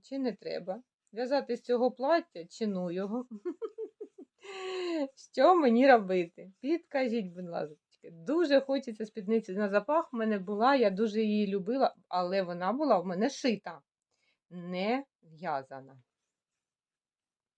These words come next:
Я, звичайно, дуже велика авантюристка, і я можу спо-,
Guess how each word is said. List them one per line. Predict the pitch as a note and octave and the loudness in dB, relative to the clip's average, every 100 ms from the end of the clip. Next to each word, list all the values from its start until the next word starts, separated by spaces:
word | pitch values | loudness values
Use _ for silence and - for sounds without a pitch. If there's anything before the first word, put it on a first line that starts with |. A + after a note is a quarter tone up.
| _ _ _ - _ | _ _ _ -20 _
Я, | G#3 G4 G#4+ | 0 4 4
звичайно, | D4+ C4 B3 G#3 G3 G3 | 4 4 4 4 4 2
дуже | A3+ A#3+ A3 | 2 2 2
велика | A#3 A#3 G#3 | 2 2 2
авантюристка, | F#3+ G3+ G#3 F3+ G4+ A#4+ - F#3+ | 2 2 0 2 2 2 0 0
і | G#3 | 2
я | E4 F#4+ | 2 4
можу | B3+ D#4 B3+ | 4 4 0
спо-, | - - G3 | -4 -8 -16